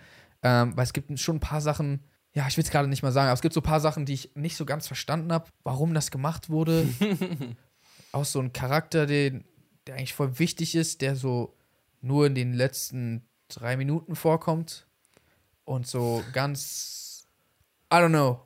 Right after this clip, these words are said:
Speaker 1: Egal. We gonna, we gonna talk about it another time, falls ihr wollt. Lieber Vogel oder lieber Fisch?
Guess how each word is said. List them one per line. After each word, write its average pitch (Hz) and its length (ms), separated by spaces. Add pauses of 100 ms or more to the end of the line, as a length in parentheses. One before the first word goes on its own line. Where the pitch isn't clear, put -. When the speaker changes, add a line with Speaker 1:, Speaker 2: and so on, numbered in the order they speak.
(140)
Speaker 1:
Egal. 175 320 (720)
We 185 80
gonna, 185 360
we 180 60
gonna 180 140
talk 175 180
about 170 120
it 156 40
another 151 260
time, 139 320
falls 151 280
ihr 139 80
wollt. 117 320 (3000)
Lieber 127 240
Vogel 214 460
oder 160 160
lieber 139 240
Fisch? - 440